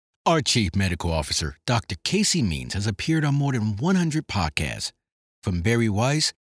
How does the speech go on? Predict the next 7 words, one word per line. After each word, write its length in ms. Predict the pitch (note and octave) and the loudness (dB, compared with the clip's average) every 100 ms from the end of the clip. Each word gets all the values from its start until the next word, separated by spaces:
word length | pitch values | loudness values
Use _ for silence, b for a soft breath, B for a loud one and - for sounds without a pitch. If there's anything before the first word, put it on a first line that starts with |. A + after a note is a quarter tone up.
| _ | _
to 100 | - | -4
Sean 420 | D#2+ - C#3 C#3+ C#3 | -2 0 2 2 0
Stevenson, 600 | - E2 C#2+ C#2+ - - _ _ _ | 0 -2 -4 -6 -8 -16 _ _ _
to 140 | - E3 | 0 2
explain 500 | - - F#3 A3+ G3+ | 0 -2 0 2 2
and 140 | B2+ | 2
evangelize 840 | F2 A#2 C3 A2+ F#2+ D#2+ C#2+ C#2 | 0 0 0 0 0 -2 -2 -4